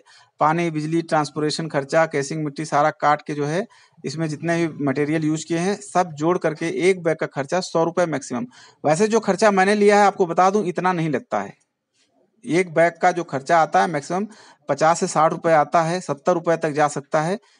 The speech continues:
इतना ज़्यादा, इससे ज़्यादा नहीं जाता है। लेकिन मैंने इसमें अधिकतम कैलकुलेशन इसलिए लिया है, ताकि आपको कल समझने में आसानी हो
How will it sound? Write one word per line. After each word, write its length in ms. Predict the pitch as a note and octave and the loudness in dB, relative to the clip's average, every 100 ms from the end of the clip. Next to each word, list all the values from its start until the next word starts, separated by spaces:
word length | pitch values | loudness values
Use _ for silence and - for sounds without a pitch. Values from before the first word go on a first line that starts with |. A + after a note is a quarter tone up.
| _ - | _ -10
इतना 240 | C3+ E3+ | -4 2
ज़्यादा, 240 | E3+ D#3 C#3+ | 2 2 -2
इससे 220 | D3 F#3+ | -4 2
ज़्यादा 220 | E3 D#3+ | 4 4
नहीं 140 | D#3 F3+ | 2 2
जाता 280 | D#3 D#3+ | 0 2
है। 60 | F#3+ | 0
लेकिन 420 | E3+ D#3 F#3 F#3 - _ _ | -2 -2 -2 -2 -6 _ _
मैंने 300 | - D3 F3 | -2 0 0
इसमें 280 | E3+ F3+ F#3+ - | -2 -2 -4 -2
अधिकतम 420 | C#3 C#3 C#3 F#3 | -2 -4 -4 -4
कैलकुलेशन 480 | F3+ E3 D#3+ D#3 F3+ | -2 -4 -4 -4 -4
इसलिए 260 | F3+ G3+ | 0 2
लिया 260 | F3+ F#3 F#3+ | 2 4 2
है, 80 | G3+ | 2
ताकि 340 | G3+ D#3 F#3 | 0 -2 0
आपको 280 | E3 D3+ F#3 | 0 2 -4
कल 280 | - - C#3+ - | -4 -4 -6 -8
समझने 400 | - C3+ C3+ E3 | -6 -2 -2 0
में 100 | F#3 | 0
आसानी 360 | F3 F#3+ F#3+ G3+ | 0 2 2 4
हो 240 | A3 | 2